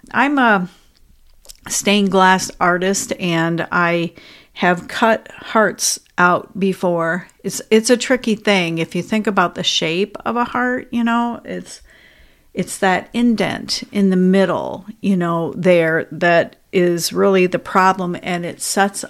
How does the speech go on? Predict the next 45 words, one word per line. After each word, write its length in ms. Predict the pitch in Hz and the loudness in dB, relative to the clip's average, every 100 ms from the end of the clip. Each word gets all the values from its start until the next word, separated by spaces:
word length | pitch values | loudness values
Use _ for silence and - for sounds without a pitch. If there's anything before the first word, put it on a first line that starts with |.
| - | -4
up 280 | 180 175 - - - - _ - | -2 -4 -10 -20 -20 -20 _ -4
a 80 | 175 | -2
weak 360 | 190 262 - | -2 -4 -8
point. 460 | - 151 - - - - | -12 -10 -10 -14 -18 -10
And 480 | 190 185 180 185 175 | -4 -4 -4 -6 -4
early 380 | 233 262 269 220 | 0 2 4 2
on 320 | - 196 208 | 4 4 4
in 180 | 208 180 | 2 0
my 440 | 175 170 170 175 165 - - _ _ - | 0 0 0 -4 -6 -18 -20 _ _ -20
stained 320 | - 208 190 | -6 -2 0
glass 560 | 175 170 165 185 - - - - | 0 2 2 2 -4 -10 -20 -14
work, 460 | 170 175 170 - - - - - _ | -6 -6 -6 -12 -20 -20 -20 -20 _
I 140 | 190 196 | -2 2
did 220 | 202 226 | 2 2
a 40 | |
piece 400 | 254 214 190 190 | 0 -2 -2 -2
for 180 | - 175 | -4 -4
one 140 | 175 | -2
of 60 | 185 | -2
my 160 | 214 226 | -2 -2
sons, 600 | - 175 165 180 196 - - - _ - | -2 -2 -2 -4 -6 -10 -20 -20 _ -6
and 400 | 185 175 175 175 | -4 -2 -2 -4
I 180 | 180 175 | -4 -4
did 500 | 156 185 185 185 170 _ _ - | -2 -2 0 -2 -6 _ _ -12
kind 220 | - 196 | -4 0
of 60 | 185 | 0
the 120 | 170 | 0
logo 560 | 160 165 208 233 233 220 | 0 0 2 4 4 4
of 360 | - 170 165 | 2 2 0
the 100 | 170 | -2
neighborhood 560 | 165 165 190 202 247 247 | -2 -2 -2 -2 -2 0
that 160 | 262 262 | -2 0
he 140 | 254 | 0
lives 360 | 247 262 247 262 | 4 2 2 0
in, 360 | 262 262 262 - _ _ | 4 2 2 -6 _ _
and 160 | 208 214 | 2 4
there 80 | 214 | 4
was 120 | 214 | 2
a 80 | 214 | 2
heart 380 | - 247 240 - | 2 2 0 -4
in 100 | 180 | -4
the 80 | 190 | 0
middle 260 | 254 277 | 0 0
of 100 | 214 | 0
it. 180 | 147 | -4